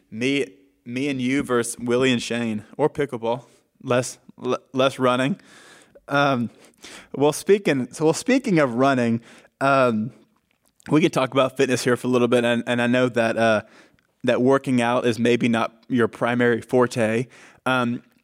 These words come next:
but I do see some of your, uh, some of your Instagram stories of you working out in the gym, and I see you at every Baylor basketball game and football game. So clearly, I know that you love sports and you love athletics. Uh,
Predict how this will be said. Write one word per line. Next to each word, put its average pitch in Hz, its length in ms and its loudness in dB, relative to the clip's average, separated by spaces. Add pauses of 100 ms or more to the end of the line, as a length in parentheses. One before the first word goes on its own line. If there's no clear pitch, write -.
(100)
but 131 160 0
I 120 100 0
do 165 180 4
see 170 220 4
some 147 260 0
of 135 160 2
your, 123 360 4
uh, 113 360 2
some 170 220 2
of 170 60 8
your 147 120 6
Instagram 139 500 2
stories 127 480 2
of 120 80 0
you 131 140 6
working 127 280 2
out 123 120 -2
in 135 60 -6
the 127 80 2
gym, 120 380 2
and 117 120 2 (520)
I 113 120 -4
see 131 280 6
you 127 120 6
at 110 100 2
every 120 300 2
Baylor 117 500 2
basketball 113 580 -2
game 117 380 0
and 113 100 0
football 117 420 0
game. 113 240 0
So 110 140 -6
clearly, 156 340 2
I 127 40 2
know 127 140 2
that 127 80 -2
you 131 80 2
love 123 220 2
sports - 420 -2
and 131 100 -2
you 120 80 4
love 113 160 4
athletics. 113 680 -2
Uh, 110 240 -2